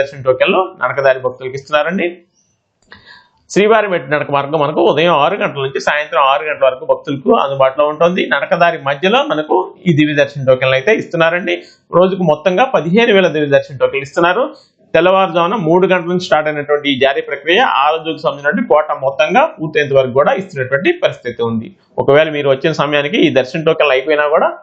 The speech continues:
ఎటువంటి ఇబ్బంది లేదు. మీరు డైరెక్ట్ గా తిరుమలకు వెళ్ళిన తర్వాత వైకుంఠం టూ క్యూ కాంప్లెక్స్ లోకి వెళ్ళటం ద్వారా కూడా మీరు స్వామివారిని అయితే దర్శించుకోవచ్చు. ఒకవేళ మీకు ఈ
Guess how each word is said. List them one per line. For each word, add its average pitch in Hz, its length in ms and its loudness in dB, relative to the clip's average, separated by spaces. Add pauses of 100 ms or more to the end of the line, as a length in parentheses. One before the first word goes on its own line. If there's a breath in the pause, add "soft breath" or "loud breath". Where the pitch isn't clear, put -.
ఎటువంటి 135 300 2
ఇబ్బంది 135 300 0
లేదు. 151 200 0
మీరు 147 180 4
డైరెక్ట్ 156 280 2
గా 170 140 6
తిరుమలకు 175 360 2
వెళ్ళిన 135 240 -2
తర్వాత 117 220 2 (440 loud breath)
వైకుంఠం 170 520 2
టూ 190 80 6 (140)
క్యూ 170 180 2
కాంప్లెక్స్ 143 400 0
లోకి 135 180 0
వెళ్ళటం 131 360 2
ద్వారా 120 220 4
కూడా 147 140 0
మీరు 151 180 0
స్వామివారిని 127 480 0
అయితే 180 140 0 (140)
దర్శించుకోవచ్చు. 156 600 0 (360 loud breath)
ఒకవేళ 143 300 4 (100)
మీకు 165 240 0
ఈ - 20 4